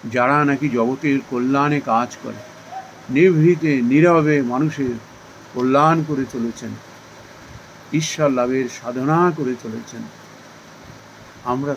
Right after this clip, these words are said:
তাদের সান্নিধ্য পাব। আমরা শুধু আমাদের না, জগতের কল্যাণ করতে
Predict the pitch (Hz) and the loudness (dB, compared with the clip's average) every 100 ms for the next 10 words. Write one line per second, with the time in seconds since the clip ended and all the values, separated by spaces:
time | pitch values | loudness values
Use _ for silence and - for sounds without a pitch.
0 | 123 113 117 113 101 110 131 120 113 107 | -6 -8 -8 -8 -10 -6 -6 -6 -10 -10
1 | 101 101 107 - - - - - - - | -12 -14 -18 -20 -20 -20 -20 -20 -20 -20
2 | - - - - - - - - - - | -20 -20 -20 -20 -20 -20 -20 -20 -20 -20
3 | - - - - - 123 135 127 107 - | -20 -20 -20 -12 -2 0 2 0 -4 -8
4 | - - - - - - - - - - | -20 -20 -20 -20 -20 -20 -20 -20 -20 -20
5 | - - - - - - - - 143 131 | -20 -20 -20 -20 -20 -20 -20 -12 -6 -4
6 | 113 110 143 160 117 107 104 - - - | -2 0 0 0 0 -4 -10 -16 -20 -20
7 | - 110 113 117 123 135 117 120 110 117 | -20 -10 -4 -4 -4 -6 -8 -6 -6 -4
8 | 131 117 113 - | -6 -10 -16 -18